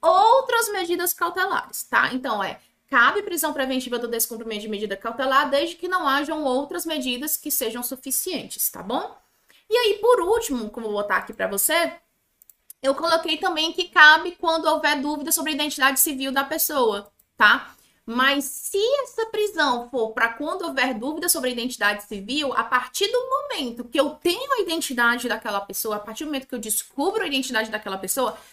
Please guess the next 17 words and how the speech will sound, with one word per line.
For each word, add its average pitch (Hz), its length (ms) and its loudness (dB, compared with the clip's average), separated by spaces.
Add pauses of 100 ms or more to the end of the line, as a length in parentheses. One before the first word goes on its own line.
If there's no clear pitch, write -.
(120)
aí 208 180 -2
não 196 140 -8
faz 226 240 -4
mais 220 240 -4
sentido, 269 680 -8
né, 190 340 -4
eu 226 100 -8
ter 190 280 -4
uma 220 160 -8
prisão 202 300 -4
preventiva. 190 600 -6 (800)
Com 571 320 0
base 294 400 6
nisso, 226 880 -2
né, 202 480 -2 (100)
é, 196 540 2 (100)
falando 262 380 2